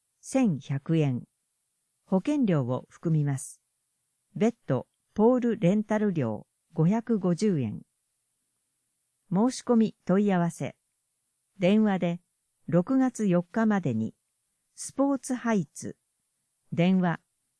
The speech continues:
三三一六の九九八一。なお、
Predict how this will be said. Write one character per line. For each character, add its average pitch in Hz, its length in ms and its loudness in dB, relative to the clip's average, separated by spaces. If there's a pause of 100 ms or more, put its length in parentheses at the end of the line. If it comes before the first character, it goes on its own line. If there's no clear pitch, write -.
三 262 360 -2
三 247 480 -2
一 185 260 -4
六 196 300 -2
の 110 180 -6 (560)
九 262 300 0
九 196 360 -2
八 147 460 -4
一。 - 340 -8 (1160)
な 190 220 2
お、 143 140 -2